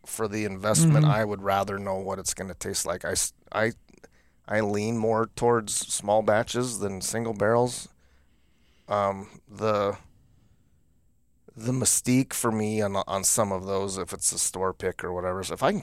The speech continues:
Speaker 1: sample it, then sure, man, I'll,
Speaker 2: Right.
Speaker 1: I'll buy it if it's any good. But if I can't, you know,
Speaker 2: No way.
Speaker 1: it's like ordering a Jack single barrel at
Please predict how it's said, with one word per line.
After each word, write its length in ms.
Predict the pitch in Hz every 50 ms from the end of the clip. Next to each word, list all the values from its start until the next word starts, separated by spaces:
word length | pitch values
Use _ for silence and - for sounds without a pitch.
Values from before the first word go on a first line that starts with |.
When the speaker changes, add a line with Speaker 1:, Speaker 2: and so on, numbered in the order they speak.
| -
Speaker 1:
sample 440 | - - - 113 123 151 - - 90
it, 80 | - - _ _ - - - - - 101
then 340 | 104 104 101 98 90 - - - - -
sure, 420 | - - - 90 110 113 98 80 73
man, 220 | 80 95 92 -
I'll, 100 | - 139
Speaker 2:
Right. 280 | 147 147 135 127 110 87
Speaker 1:
I'll 160 | - - 101
buy 240 | 117 107 90 82 85
it 140 | 95 104 - _ _ _ _ _ _ _ _
if 140 | - 101 90
it's 140 | 98 - -
any 120 | 92 95 92
good. 300 | 87 92 92 95 92 95
But 140 | 92 101 98
if 100 | 98 -
I 100 | 92 92
can't, 380 | - - - 120 120 117 107 - _ _ _ - _ _ _ _ _ _ -
you 80 | 107 98
know, 200 | 87 85 92 104 -
Speaker 2:
No 160 | 123 123 120
way. 280 | 117 120 120 127 127 - -
Speaker 1:
it's 100 | - -
like 160 | 113 - -
ordering 280 | 170 170 175 170 165 147
a 40 | 123
Jack 380 | 104 98 110 120 120 120 - -
single 300 | - 131 131 127 123 117
barrel 420 | 110 113 107 104 101 98 98 101
at 80 | 95